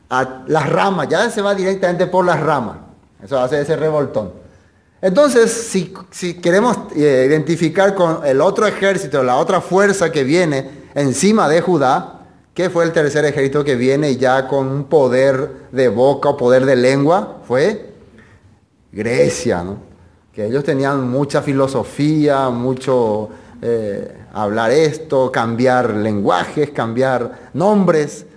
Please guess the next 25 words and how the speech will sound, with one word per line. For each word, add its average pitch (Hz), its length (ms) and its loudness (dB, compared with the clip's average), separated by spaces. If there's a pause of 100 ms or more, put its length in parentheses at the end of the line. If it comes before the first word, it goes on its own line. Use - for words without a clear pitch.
(140)
Empezaron 123 420 -2
a 135 80 0
quitar 151 380 0
los 147 140 2
nombres, 135 640 0 (360)
eh, 117 120 -2
originales 147 760 0
y 156 100 -2
cambiaban 135 400 -4
por 127 100 -2
otros 127 200 -2
nombres. 185 260 0
Todas 311 200 2
esas 254 180 0
cosas 226 320 0
que 208 140 0
hoy 202 260 2 (380)
estamos, 170 640 -2 (140)
eh, 139 640 2 (100)
experimentando, 170 760 4
¿no? 117 80 -4
O 113 60 -10
sea, 135 360 -4 (100)
esa 196 260 0
cultura 214 600 2